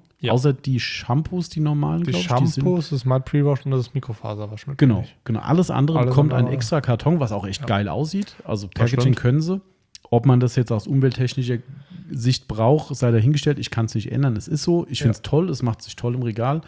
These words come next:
Speaker 1: Ein, ein, sag ich mal, ein Vorteil hat's, ähm, viele, ja, wo-,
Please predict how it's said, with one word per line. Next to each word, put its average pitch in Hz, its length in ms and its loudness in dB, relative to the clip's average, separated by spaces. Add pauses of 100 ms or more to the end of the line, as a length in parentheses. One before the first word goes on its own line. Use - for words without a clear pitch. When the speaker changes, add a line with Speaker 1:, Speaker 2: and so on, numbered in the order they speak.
(120)
Speaker 1:
Ein, 185 360 -2
ein, 156 120 -2
sag 143 120 2
ich 135 100 0
mal, 143 80 -4
ein 151 160 0 (160)
Vorteil 127 720 0
hat's, - 400 -6
ähm, 139 160 -2
viele, 143 420 -8 (160)
ja, 107 320 -4
wo-, 110 160 -6